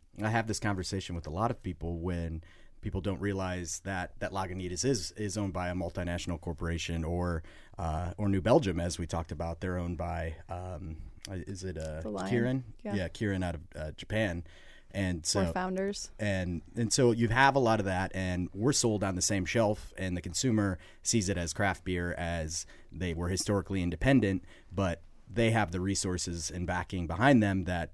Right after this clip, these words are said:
Speaker 1: us small businesses don't necessarily have. Kind of the analogy I use when you walking down the paint aisle at Home Depot, you don't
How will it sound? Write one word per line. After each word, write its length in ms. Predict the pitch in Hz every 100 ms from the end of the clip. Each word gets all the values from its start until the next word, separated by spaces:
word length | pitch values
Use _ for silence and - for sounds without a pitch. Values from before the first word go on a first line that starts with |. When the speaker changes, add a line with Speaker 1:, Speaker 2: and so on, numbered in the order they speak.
| -
Speaker 1:
us 140 | 92
small 240 | - 95
businesses 480 | 82 95 87 - 82
don't 160 | 90 85
necessarily 600 | 87 87 - 85 82 69
have. 320 | 92 85 80 - - - -
Kind 160 | 95
of 60 | 87
the 80 | 90
analogy 400 | 87 101 95 95
I 60 |
use 280 | 90 90 82
when 120 | 90
you 180 | 90 87 - - -
walking 300 | 98 104 110
down 160 | 95 95
the 80 | 85
paint 260 | - 110
aisle 320 | 95 92 90 87
at 220 | 85 - - - -
Home 160 | 101
Depot, 360 | 85 131 110 98
you 140 | 95
don't 240 | 90 87